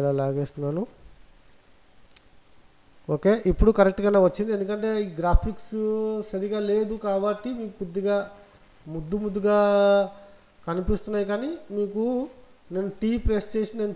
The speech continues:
చూపిస్తాను. చూడండి, ఆ, డీ press చేస్తే background blur అవుతుంది. ఇప్పుడు చూడండి ఇక్కడ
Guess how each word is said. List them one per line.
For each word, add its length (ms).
చూపిస్తాను. 540
చూడండి, 320
ఆ, 20
డీ 120
press 280
చేస్తే 220
background 500
blur 300
అవుతుంది. 280
ఇప్పుడు 220
చూడండి 300
ఇక్కడ 160